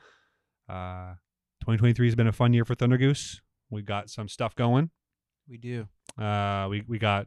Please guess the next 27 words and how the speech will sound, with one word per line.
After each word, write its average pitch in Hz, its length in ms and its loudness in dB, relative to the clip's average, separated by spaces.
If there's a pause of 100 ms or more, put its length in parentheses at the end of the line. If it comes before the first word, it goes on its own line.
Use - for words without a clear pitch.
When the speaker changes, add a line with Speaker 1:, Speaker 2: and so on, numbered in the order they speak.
(220)
Speaker 1:
streaming 120 400 0
going. 123 500 2
We 104 80 -6
got 98 260 -4 (120)
a 113 80 -10
bunch 110 280 -2
of 113 60 0
animes 117 400 0
we 117 60 -4
got 117 100 -4
to - 60 -10
talk 113 180 -2
about. 113 480 0
Speaker 2:
Mm-hmm. 107 320 -8 (480)
Speaker 1:
Um, 90 460 -4 (100)
Speaker 2:
Yeah, 214 100 -8
it - 20 -4
was 196 80 -4
a 151 40 -8
fun - 220 -6
Speaker 1:
played 117 260 0
Speaker 2:
year. 110 40 0
Speaker 1:
a 101 40 0
lot 104 180 2
of 110 60 0
games 107 280 0
together. 110 580 -2